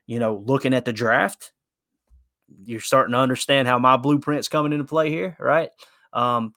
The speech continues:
tight end is gonna be at the top of the list for me, man. I'm just telling you. And that's the reason, because you don't even have enough to field a team right now.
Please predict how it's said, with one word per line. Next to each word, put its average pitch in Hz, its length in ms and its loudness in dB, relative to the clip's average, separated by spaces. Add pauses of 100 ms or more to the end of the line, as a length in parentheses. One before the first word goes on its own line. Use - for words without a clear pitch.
tight 151 280 6
end 156 180 0
is 123 100 -2
gonna 135 140 0
be 131 120 0
at 127 80 -4
the 120 60 -16
top 131 260 2
of 127 40 -8
the 113 80 -8
list 135 260 -6
for 113 100 -12
me, 127 180 -6
man. 110 280 -8 (200)
I'm 123 140 -12
just 120 160 -14
telling 131 240 0
you. 104 80 -12
And 113 80 -4
that's 143 180 -2
the 131 60 -8
reason, 139 260 -4
because 113 220 -10
you 190 40 -4
don't 208 120 0
even 170 100 -2
have 143 140 0
enough 131 240 2
to - 80 -12
field 139 360 0
a 110 60 -4
team 160 340 -6
right 95 220 -14
now. - 140 -20